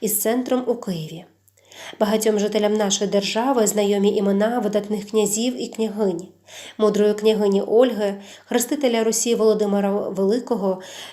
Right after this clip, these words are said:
його сина Ярослава Мудрого. За доби середньовіччя на українських теренах було створено неповторну та багату культуру. До наших днів багато стародавніх міст України прикрашають унікальні споруди,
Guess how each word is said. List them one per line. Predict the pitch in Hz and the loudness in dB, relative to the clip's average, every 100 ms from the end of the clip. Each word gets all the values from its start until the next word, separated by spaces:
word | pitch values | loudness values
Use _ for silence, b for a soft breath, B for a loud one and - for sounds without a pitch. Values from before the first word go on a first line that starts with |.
| - | -4
його | 202 214 | 0 2
сина | 202 - 214 | 2 2 0
Ярослава | 196 196 202 - 208 202 | 2 0 0 -2 -2 -2
Мудрого. | 214 214 170 165 160 170 _ _ _ _ B B B - | -4 -4 -6 -12 -14 -20 _ _ _ _ B B B -2
За | 208 | 0
доби | 196 190 | 2 2
середньовіччя | 196 208 202 208 220 247 - 208 202 | 0 -2 0 0 0 -2 0 2 2
на | 202 185 | 2 0
українських | - 220 233 202 170 - 196 | -4 -2 0 0 -2 -6 -6
теренах | - 196 240 254 180 | -4 -2 -2 -2 -2
було | 196 196 | -2 -2
створено | 196 - 220 220 214 | -2 -2 -2 0 -2
неповторну | 214 202 202 - 247 269 233 | -2 -4 -4 -2 0 0 0
та | 226 180 | -2 -4
багату | 180 165 190 196 | -6 -6 -8 -6
культуру. | 196 226 - 170 165 - _ _ _ _ _ _ _ | -6 -6 -6 -10 -10 -14 _ _ _ _ _ _ _
До | 202 214 | -4 -2
наших | 208 196 220 202 | 2 2 0 0
днів | 196 233 190 | 0 0 2
багато | 214 190 220 220 | 0 0 0 -2
стародавніх | - 226 214 214 196 196 | -2 -2 0 -2 -2 -4
міст | 208 196 - | -2 -2 -2
України | 214 214 208 240 247 240 | -2 -2 0 2 2 2
прикрашають | 226 214 202 202 214 202 202 - | 0 -2 -2 -2 -2 0 -2 0
унікальні | 202 202 196 190 196 | -2 0 0 0 -2
споруди, | - 226 220 196 185 | -2 -2 -2 -2 -4